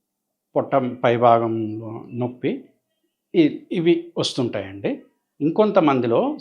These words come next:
సైలెంట్ హార్ట్ అటాక్ అని వస్తుందండి. ఈ సైలెంట్ హార్ట్ అటాక్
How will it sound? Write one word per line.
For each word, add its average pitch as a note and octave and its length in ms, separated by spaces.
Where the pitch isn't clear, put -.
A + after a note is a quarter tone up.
సైలెంట్ F3 420
హార్ట్ B2+ 220
అటాక్ B2+ 240
అని A#2+ 160
వస్తుందండి. G2+ 500
ఈ B2 120
సైలెంట్ D#3 380
హార్ట్ D#3 200
అటాక్ D3+ 220